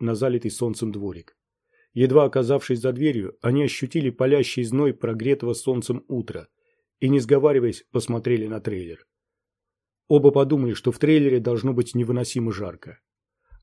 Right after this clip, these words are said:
Они шли рядом, удаляясь от домика в полном молчании. Проселочная дорога вела через лес к конторе Хэтфилда.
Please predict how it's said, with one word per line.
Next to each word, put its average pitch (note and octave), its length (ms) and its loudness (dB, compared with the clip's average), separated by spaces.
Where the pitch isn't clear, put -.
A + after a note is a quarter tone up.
Они D3+ 200 6
шли D3 260 4
рядом, B2 460 2
удаляясь B2 500 0
от A#2+ 140 -2
домика B2+ 340 2
в - 80 -16
полном A#2+ 320 0
молчании. G2 720 -6
Проселочная C3+ 600 -2
дорога C3 340 2
вела A#2+ 280 0
через B2 280 -4
лес C#3+ 280 -2
к - 180 -20
конторе B2 400 0
Хэтфилда. F2+ 600 -6